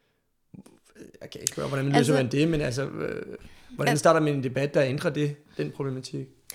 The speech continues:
Speaker 2: Jamen, jeg tror, at, altså, for lige at samle op på det, de, de unge, øh, mennesker fra, fra middelklassen og velstillede hjem, de skal sgu nok klare sig. Og så kan man så tale om, at de sådan ikke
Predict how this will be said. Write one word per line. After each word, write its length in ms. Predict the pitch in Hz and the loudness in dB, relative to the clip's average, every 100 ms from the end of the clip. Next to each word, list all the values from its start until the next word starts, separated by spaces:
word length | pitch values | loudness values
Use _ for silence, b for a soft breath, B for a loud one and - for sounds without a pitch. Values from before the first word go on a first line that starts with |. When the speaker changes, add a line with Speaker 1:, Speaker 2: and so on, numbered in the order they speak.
| B B B - | B B B -2
Speaker 2:
Jamen, 120 | 254 | -2
jeg 100 | 247 | -2
tror, 360 | - 294 - - - | -4 -6 -6 -8 -4
at, 160 | 240 240 - | -4 -4 -12
altså, 180 | 202 - - B B B - | -6 -6 -8 B B B -8
for 160 | - | 0
lige 220 | 233 247 240 | 2 4 4
at 60 | |
samle 320 | 226 214 202 | 0 -2 -2
op 120 | 202 - | -2 -2
på 180 | 202 | -4
det, 340 | 202 226 - - | -4 -6 -8 -4
de, 200 | 233 202 - - - - - - - - | -2 -4 -14 -20 -20 -20 -20 -20 -10 -2
de 140 | 240 - | 0 2
unge, 360 | 240 247 285 269 - _ | 4 4 4 0 -12 _
øh, 540 | 220 226 208 202 202 226 | -4 -4 -4 -6 -8 -6
mennesker 480 | 214 208 226 - 226 | -2 -2 -2 -4 -8
fra, 500 | - - 190 190 190 | -6 -6 -4 -4 -4
fra 340 | - 196 202 | -6 -6 -2
middelklassen 920 | 208 247 240 - 220 190 - 208 214 | 0 0 -2 -8 -8 -8 -8 -10 -10
og 340 | 202 190 196 196 | -8 -8 -8 -6
velstillede 520 | 202 202 - 214 196 | -6 -6 -8 -6 -6
hjem, 240 | 185 202 - | -6 -10 -6
de 60 | 226 | -6
skal 160 | - | -4
sgu 160 | - 214 | -6 -6
nok 160 | 196 190 | -8 -10
klare 260 | - - 170 | -10 -12 -10
sig. 200 | - 196 - b b b b b | -14 -14 -20 b b b b b
Og 100 | - | -4
så 100 | 190 | 0
kan 80 | 208 | 2
man 120 | 196 | 0
så 100 | 190 | -2
tale 400 | 196 185 175 196 | -4 -4 -4 -4
om, 80 | 180 - | -6 -10
at 180 | 190 | -8
de 100 | 175 | -8
sådan 300 | 160 - 160 156 | -8 -8 -8 -8
ikke 180 | 160 | -10